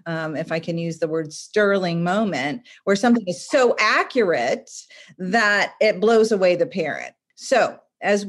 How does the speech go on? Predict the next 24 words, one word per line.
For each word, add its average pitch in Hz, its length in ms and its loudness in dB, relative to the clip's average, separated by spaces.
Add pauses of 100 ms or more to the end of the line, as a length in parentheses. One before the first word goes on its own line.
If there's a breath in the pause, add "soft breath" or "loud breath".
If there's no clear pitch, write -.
as 208 160 0
we 220 100 0
go 254 200 4
on 269 160 2
with 254 180 -2
that, 165 480 0
um, 170 480 0
I 214 80 2
think 262 220 0
my 190 220 2
guides 175 540 -2
in 180 120 -2
the 175 100 -2
other 175 180 2
world 165 380 -2
said, 180 220 -2
"You 196 80 -4
know 196 80 -2
what, 202 320 0
we've 277 180 -2
gotta 165 220 0
toughen 165 380 -6
her 175 180 -2
up." - 260 -4